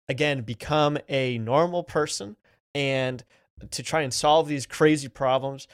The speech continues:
And it's because of his perseveredness and because of his unique, like, set of attributes that he is successful. He's,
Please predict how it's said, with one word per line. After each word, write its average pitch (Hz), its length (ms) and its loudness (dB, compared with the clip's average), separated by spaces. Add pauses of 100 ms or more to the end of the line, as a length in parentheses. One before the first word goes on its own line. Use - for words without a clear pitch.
(200)
And 127 340 -4
it's 143 160 -12
because 147 380 0
of 143 80 -6
his 131 240 0
perseveredness 175 1040 -2
and 120 100 -8
because 123 380 -6 (240)
of 117 100 -8
his 123 300 -4
unique, 117 580 -6 (160)
like, 113 480 -4 (100)
set - 280 -2
of 113 160 -8
attributes 151 560 -2
that 135 180 0
he 127 220 -10
is 123 160 -4
successful. - 600 -10
He's, 139 220 -8